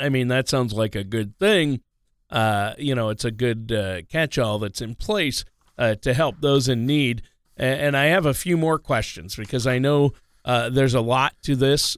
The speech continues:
and both Medicare and Medicaid are important, especially as we get older, uh, to understand how they work and our different options. I know you work with clients,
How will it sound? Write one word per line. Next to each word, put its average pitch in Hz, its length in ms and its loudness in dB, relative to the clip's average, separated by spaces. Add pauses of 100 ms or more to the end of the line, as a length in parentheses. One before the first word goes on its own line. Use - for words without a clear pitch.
and 120 380 -2
both 110 200 0
Medicare 127 540 0
and 113 100 -2
Medicaid 117 520 0
are 110 100 -2
important, 175 580 -4
especially 113 560 -6
as 101 140 -6
we 95 140 -8
get 95 180 -10
older, 131 400 0 (360)
uh, 101 280 -4
to - 120 -10
understand 143 680 -2
how 131 180 -2
they 120 160 0
work 151 340 -2 (180)
and 117 180 -4
our 104 140 -4
different 117 400 -4
options. 107 680 -4
I 107 100 -4
know 117 140 -2
you 117 220 -2
work 120 280 -2
with 110 200 -8
clients, 135 480 0